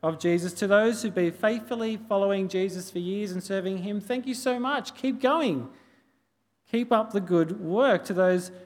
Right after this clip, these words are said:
faithfully supporting this church financially, I say to you, keep up the good work. Keep going, and thank you for your support. To those praying for opportunities to share the gospel, praying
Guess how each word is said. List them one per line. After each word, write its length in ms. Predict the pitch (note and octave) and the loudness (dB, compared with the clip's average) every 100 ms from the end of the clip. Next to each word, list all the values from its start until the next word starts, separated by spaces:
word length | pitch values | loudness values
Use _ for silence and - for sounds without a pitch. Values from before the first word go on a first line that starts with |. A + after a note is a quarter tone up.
| - _ | -20 _
faithfully 520 | A3+ B3 B3+ B3+ A#3+ | 2 2 0 -2 -2
supporting 460 | A#3+ G3+ G3 G3+ | -4 -6 -4 -2
this 160 | G#3 G#3 | -2 -6
church 360 | - G3 F#3+ F#3+ | -2 -2 -2 -4
financially, 800 | - G3+ G#3 C#4 D#4+ - E3+ | -4 -2 0 0 0 2 4
I 80 | D#3 | 4
say 280 | D#3+ F3+ E3 | 2 2 2
to 80 | E3+ | 0
you, 220 | E3+ E3+ - _ _ | -2 -2 -6 _ _
keep 280 | - F#3 F3+ | -4 0 2
up 180 | F3 | 0
the 60 | - | 0
good 240 | F3+ G#3+ | -2 -2
work. 280 | G#3+ D4+ B3+ | 2 2 0
Keep 220 | - G#3+ | 0 -2
going, 340 | F3+ B3+ D4+ G3 | 0 -2 0 0
and 120 | E3+ | -2
thank 320 | - - - | -2 -4 -4
you 200 | F3+ B2+ - - _ _ _ | -4 -4 -8 -20 _ _ _
for 100 | _ | _
your 160 | F#3 E3 | 2 2
support. 560 | E3 F3+ - B3 F#3 D#3 | 2 -4 2 4 4 2
To 100 | F3+ | 4
those 380 | G#3 A3 A3+ - | 6 6 4 -2
praying 760 | - - A3+ C4+ C#4+ F3+ C3 B2 - _ _ _ - | -10 -4 0 2 2 0 -2 -8 -16 _ _ _ -2
for 100 | G#3 | -2
opportunities 640 | G#3+ G#3 A#3+ A#3 A3+ G#3+ | -2 -6 -4 -2 -2 -4
to 80 | G#3+ | -4
share 220 | A3+ G#3 | -2 0
the 80 | F#3 | 0
gospel, 480 | G#3+ C4 - F3+ | 0 -2 -2 -4
praying 720 | C3+ - G3 A#3+ B3+ F3 C3+ | -4 -2 0 2 2 0 -2